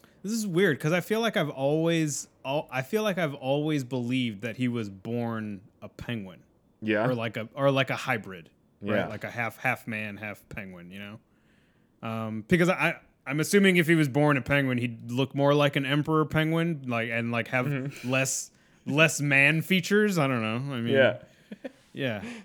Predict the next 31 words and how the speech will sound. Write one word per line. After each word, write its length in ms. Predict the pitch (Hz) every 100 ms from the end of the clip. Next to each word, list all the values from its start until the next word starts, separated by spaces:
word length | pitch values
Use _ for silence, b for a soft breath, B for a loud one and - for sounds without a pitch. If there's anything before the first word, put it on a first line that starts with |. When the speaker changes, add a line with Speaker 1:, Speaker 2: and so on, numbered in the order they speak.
| -
Speaker 1:
Uh, 580 | 117 117 117 117 113 113 110 b b b b b b b b b b _ _ _
yeah. 200 | 160 175
Speaker 2:
Yeah, 100 | 190
Speaker 1:
Oh, 60 | 160
Speaker 2:
it 40 |
Speaker 1:
weird. 100 | 175
Speaker 2:
just 140 | 196 170
Speaker 1:
I 20 |
didn't 100 | 226
even 140 | 196 185
really 160 | 196
think 200 | 175 233
about 240 | 190 131 -
this. 180 | 107 -
Okay, 300 | 226 208 180 175
go 60 | 175
ahead. 240 | 156 117
Go 80 | 143
ahead. 140 | 127 151
Speaker 2:
That, 280 | 175 185 156
yeah, 200 | 156 120
that 240 | 160 185
just 180 | 185 -
seems 220 | 175 160
like 240 | 147 131
the 60 | 127
more 200 | 123 120
plausible 540 | - 113 101 98 90
scenario 420 | 85 92 82 78 73
to 100 | 78
me, 240 | 69 65